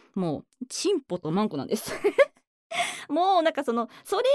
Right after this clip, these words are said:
がもうドスケベでエロいなって思ったんですけど、もう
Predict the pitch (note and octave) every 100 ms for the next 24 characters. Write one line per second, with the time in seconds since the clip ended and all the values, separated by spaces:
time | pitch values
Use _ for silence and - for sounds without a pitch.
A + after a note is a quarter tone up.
0 | D5 C5 C5 A4 G4 C4 F4 G#4 G4+ G#4+
1 | F4+ B3 A3+ F#3 D#3+ C4 D4+ C#4 C#4 B3+
2 | C#4 - G#3 A#3 - A3+ F#3 - F#3 F#3+
3 | F3+ F#3+